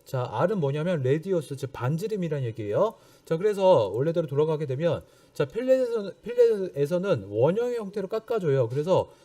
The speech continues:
얼마만큼 깎아줄지를 지름으로 표시하는 게 아니라 반지름, 반지름으로 표시를 해요. 그래서 여기에다 사를 입력하시고요. 자, 사를 입력했더니 선택했던 모서리가, 자, 둥글둥글하게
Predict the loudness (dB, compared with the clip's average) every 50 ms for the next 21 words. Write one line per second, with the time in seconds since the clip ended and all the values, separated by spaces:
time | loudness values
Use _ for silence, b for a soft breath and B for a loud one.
0 | B B -2 0 0 2 2 0 0 -2 -4 -6 -6 -6 -6 -4 -4 -4 -4 -4
1 | -8 -10 -8 -4 2 4 4 4 4 2 -4 -18 _ _ _ _ -6 -2 0 2
2 | 0 0 -2 -6 -6 -6 -6 -6 -4 -4 -4 -2 -2 -2 -2 0 0 -2 -2 -2
3 | -4 -6 -4 -2 -2 -2 -2 -4 -4 -4 -4 -4 -6 -10 -12 -6 -2 -2 -2 -2
4 | -4 -4 -4 -2 -2 -2 -2 -2 0 0 0 -2 -4 -10 -10 -10 -8 -6 -4 -2
5 | 0 0 0 -2 -2 -2 -2 0 -2 -2 b b b b b b -10 -6 -6 -4
6 | -2 -2 -4 -4 -4 -8 -8 -6 -4 -4 -2 -4 -4 -4 -6 -6 -6 -8 -8 -8
7 | -8 -6 -4 -2 0 0 0 0 -2 B B B B B B B B B -4 -2
8 | -2 -2 0 0 2 2 2 2 0 -2 -4 -4 -4 -4 -4 -4 -4 -4 -4 -2
9 | -2 -2 -2 0 0 0 2 2 2 0 0 0 0 2 2 2 0 -2 -4 -4
10 | -4 -4 -4 -4 -4 -4 -4 -4 -4 -2 0 0 0 0 0 0 -2 -2 -2